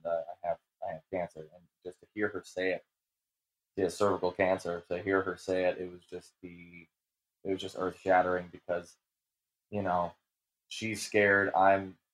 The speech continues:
absolutely terrified. I, I'm thousands of miles away, and I still had an entire month or something to go, month and a half, and I'm just sick.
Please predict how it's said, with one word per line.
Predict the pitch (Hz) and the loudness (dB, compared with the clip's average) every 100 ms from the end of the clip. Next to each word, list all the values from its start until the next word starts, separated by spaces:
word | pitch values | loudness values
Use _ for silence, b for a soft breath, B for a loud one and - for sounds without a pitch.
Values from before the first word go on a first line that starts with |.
| - | 4
absolutely | 107 104 107 98 92 | 6 6 4 0 0
terrified. | 98 90 90 90 90 90 85 _ - | 0 0 2 4 4 2 -2 _ -6
I, | 90 87 - | -4 -4 -2
I'm | 90 92 87 _ _ _ _ _ _ _ | -2 -4 -12 _ _ _ _ _ _ _
thousands | - 104 110 107 104 | 4 8 8 6 0
of | 98 | 0
miles | 98 98 95 | 4 4 4
away, | 95 95 95 | 4 6 6
and | 92 92 | 4 0
I | |
still | 92 - 104 95 | -6 -2 2 4
had | 95 92 92 - 98 | 4 2 2 -4 -14
an | 95 | -14
entire | 90 95 90 90 | -6 -2 0 -2
month | 87 90 90 - | -6 -6 -8 -12
or | 87 | -8
something | - 90 87 87 87 _ _ _ - | -2 -4 -4 -12 -14 _ _ _ -10
to | 87 | -4
go, | 90 90 90 90 - _ _ _ _ _ _ 95 | 0 2 2 0 -6 _ _ _ _ _ _ -2
month | 95 | 0
and | 95 | 2
a | 92 | 0
half, | 104 92 90 90 - - 92 | 2 2 2 0 -4 -16 -10
and | 90 | -8
I'm | 90 | -8
just | 90 87 - - | -10 -16 -18 -10
sick. | - 104 95 | -4 2 2